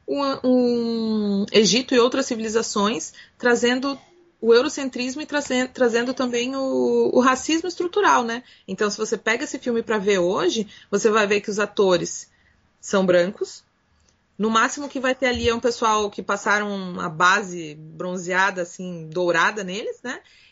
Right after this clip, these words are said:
E você vai ver que as pessoas que são serviçais, né? Os atores que tão trabalhando como serviçais, ou então como,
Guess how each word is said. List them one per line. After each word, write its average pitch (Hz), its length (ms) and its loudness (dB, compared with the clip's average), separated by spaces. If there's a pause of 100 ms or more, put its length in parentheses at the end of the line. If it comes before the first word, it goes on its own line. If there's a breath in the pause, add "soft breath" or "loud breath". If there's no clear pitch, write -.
E 247 100 -6
você 269 240 -6
vai 262 160 -2
ver 262 220 -2
que - 140 -6
as 269 180 0
pessoas 262 580 0
que 262 140 -6
são 233 440 0
serviçais, 269 760 0
né? 233 280 -2
Os 196 160 -6
atores 220 340 0
que - 80 -14
tão 214 240 -2
trabalhando 208 420 0
como 208 140 -6
serviçais, 226 680 0
ou 202 60 -2
então 202 240 -4
como, 202 520 -2